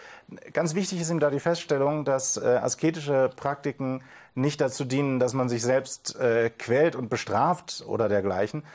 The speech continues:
sondern dass es darum geht, den eigenen Willen zu disziplinieren und in Einklang mit dem Willen Gottes zu bringen. Oder anders ausgedrückt, dass man, äh, sich frei macht von,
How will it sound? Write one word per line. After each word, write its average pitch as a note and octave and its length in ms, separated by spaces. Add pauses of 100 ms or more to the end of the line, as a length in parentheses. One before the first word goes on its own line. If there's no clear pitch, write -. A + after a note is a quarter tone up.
(120)
sondern C3 280
dass B2+ 180
es B2 120
darum C#3 360
geht, C3 340
den B2+ 120
eigenen C3 400
Willen D#3+ 240
zu D#3 120
disziplinieren B2+ 840
und B2 120
in A2+ 120
Einklang B2+ 360
mit A#2+ 120
dem A2+ 160
Willen A#2 220
Gottes A2 320
zu - 120
bringen. F2+ 300
Oder G#2+ 220
anders B2+ 260
ausgedrückt, A#2+ 540 (360)
dass A#2+ 260
man, A#2 340
äh, G#2+ 340
sich A2 200
frei B2 440
macht D#3 340
von, A#2 460